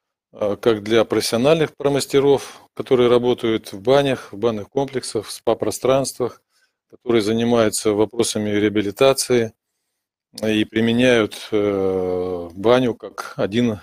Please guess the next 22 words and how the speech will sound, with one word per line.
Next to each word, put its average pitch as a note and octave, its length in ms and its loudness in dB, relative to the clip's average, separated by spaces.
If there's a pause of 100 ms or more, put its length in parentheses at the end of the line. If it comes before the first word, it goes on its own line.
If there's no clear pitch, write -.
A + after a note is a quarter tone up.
(140)
из G2 160 -8
инструментов, A#2 720 0 (640)
а, G2 420 -4
может G2+ 240 -4
быть, F#2+ 140 -12
не G2 80 -16
только C#3 280 4
как A2+ 180 -2
один A#2 280 2
из G#2+ 80 -2
инструментов, G#2+ 580 -6
а - 40 -12
как F#2+ 160 -4
главный B2 360 2
инструмент. A#2 520 -2 (760)
Но C#3 640 6 (240)
он C#3 160 0
предназначен B2 680 0
также A#2 540 2 (120)
и A#2 360 -4
для A2+ 200 4
любителей A2+ 580 -2